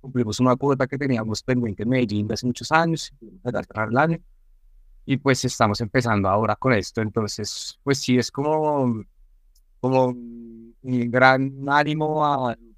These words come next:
más poder seguir pisando tarimas, y esperamos que así sea, vamos a gestionarlo en la variedad.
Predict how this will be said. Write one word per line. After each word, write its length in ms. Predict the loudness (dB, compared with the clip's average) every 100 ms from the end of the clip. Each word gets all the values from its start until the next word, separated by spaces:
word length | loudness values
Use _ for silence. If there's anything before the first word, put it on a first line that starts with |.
| -8
más 240 | -6 -6
poder 300 | -2 0 0
seguir 340 | -4 -6 -8 -6
pisando 400 | -4 0 0 2
tarimas, 380 | 2 2 -2 -8
y 40 |
esperamos 440 | -4 -2 0 -2
que 80 | -2
así 140 | -2 0
sea, 260 | -2 -2 0
vamos 260 | -2 -2 -8
a 80 | -8
gestionarlo 680 | -8 -2 -2 0 -2 -4 0
en 220 | 0 0
la 80 | 0
variedad. 420 | 0 -2 -6